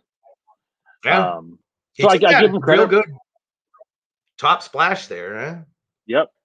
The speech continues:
Speaker 2: So I, I give him credit for what he did. I give him credit for getting in the ring 'cause that's not easy to do on a good night if you're a regular person or a
Speaker 1: Right.
Speaker 2: regular wrestler.
Speaker 1: Yeah, yeah.
Speaker 2: So,
Speaker 1: Yeah, no, you
Speaker 2: I
Speaker 1: gotta give
Speaker 2: mean,
Speaker 1: him credit where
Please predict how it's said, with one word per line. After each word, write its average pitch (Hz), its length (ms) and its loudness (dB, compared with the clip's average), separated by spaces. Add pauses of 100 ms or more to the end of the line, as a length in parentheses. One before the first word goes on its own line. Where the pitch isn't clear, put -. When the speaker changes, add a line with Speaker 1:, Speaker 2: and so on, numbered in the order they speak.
(120)
Speaker 2:
So 165 120 0
I, 170 160 2
I 175 80 0
give 175 220 -2
him 190 80 -6
credit 151 280 -2
for 143 80 -6
what 143 120 0
he 127 60 -4
did. 127 180 2
I 120 40 -2
give 135 160 0
him 139 60 -6
credit 139 220 0
for 117 100 -12
getting 117 240 -2
in 123 80 -6
the 123 100 -2
ring 123 200 -2
'cause 110 120 -6
that's 123 160 -4
not 110 140 -6
easy 107 240 -6
to 107 120 -2
do 107 360 -4 (180)
on 104 140 0
a 90 60 -6
good 117 180 0
night 147 220 0 (220)
if 107 80 -4
you're 101 100 0
a 92 40 -2
regular 110 300 2
person 175 440 -2
or 185 100 -6
a - 20 -2
Speaker 1:
Right. 185 80 -2
Speaker 2:
regular 147 260 2
wrestler. 185 400 -4 (180)
Speaker 1:
Yeah, 151 100 -2
yeah. - 140 -8 (280)
Speaker 2:
So, 117 440 4
Speaker 1:
Yeah, 139 280 -2
no, 160 100 -4
you 131 80 0
Speaker 2:
I 131 40 -4
Speaker 1:
gotta 120 200 0
give 113 140 0
Speaker 2:
mean, 143 140 -6
Speaker 1:
him 104 80 -18 (240)
credit 147 260 -10
where 135 100 -10